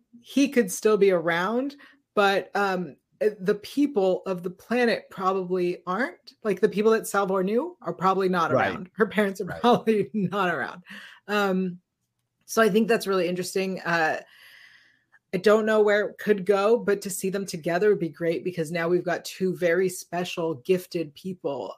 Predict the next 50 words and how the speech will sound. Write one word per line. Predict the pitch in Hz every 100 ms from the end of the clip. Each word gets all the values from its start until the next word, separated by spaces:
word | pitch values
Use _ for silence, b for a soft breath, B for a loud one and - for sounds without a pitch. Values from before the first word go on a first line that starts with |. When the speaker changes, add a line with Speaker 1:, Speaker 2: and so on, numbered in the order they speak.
| -
Speaker 1:
um, | 156 127 - - - _
who | - 202
are | 185 170
very | 175 180 185 175
smart, | - - 175 170 147 - - - _ _
uh, | 160 156 - - - _ _
that | 175 165
can | 170 175
do | - 175 170 156 -
a | 156
lot | 165 170 160
of | -
cool | - 160
things. | - 180 117 101 180 - _ _ -
And | 170 165
I | 165 165
would | 170 175
love | 180 180
to | 190
see | - 185
what | 170 170 - 160
that | 160 185 - - -
leads | 160 151 -
to. | - 101 170 - _ _ _ _ _ _ _ b b _ 151
Speaker 2:
Yeah, | 170 165
absolutely. | 190 180 - 175 156
I | 156
mean, | 180 190
it | 214
was | 254
a | 269
really | 269 262
cool | 202 - 202 190
show. | - 165 160 160
I | 160 151
liked | 175 170 165
it | 165 143
a |
lot. | 139 143 143 143
And | 139 139
so | - 147 147
I, | 151 135 170
I | 208
would | 185
love | 156 156 147
to | 156
see | 156 143 143
a | 127 127
second | - 135 127 117
season, | - 180 165 160 156 151 143